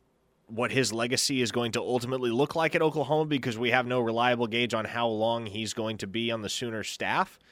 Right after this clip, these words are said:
There's a chance he's up for head coaching gigs at some point down the line. But, man, if Todd Bates lands David Hicks, that is a program-defining ad on the recruiting trail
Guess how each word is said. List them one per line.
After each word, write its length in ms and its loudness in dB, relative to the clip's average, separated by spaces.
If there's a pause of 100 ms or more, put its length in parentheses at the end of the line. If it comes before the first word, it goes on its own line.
(540)
There's 160 -2
a 60 -4
chance 360 -2
he's 160 -2
up 140 0
for 220 0 (100)
head 240 0
coaching 340 2
gigs 260 -2
at 120 -8
some 180 -4
point 240 -2
down 180 0
the 60 -4
line. 340 -6
But, 220 4 (580)
man, 420 12
if 160 2
Todd 380 4
Bates 360 6
lands 420 2
David 320 2
Hicks, 440 -2 (960)
that 260 8
is 140 6
a 160 6
program-defining 1800 2
ad 460 -6 (560)
on 200 0
the 80 0
recruiting 420 -4
trail 400 -2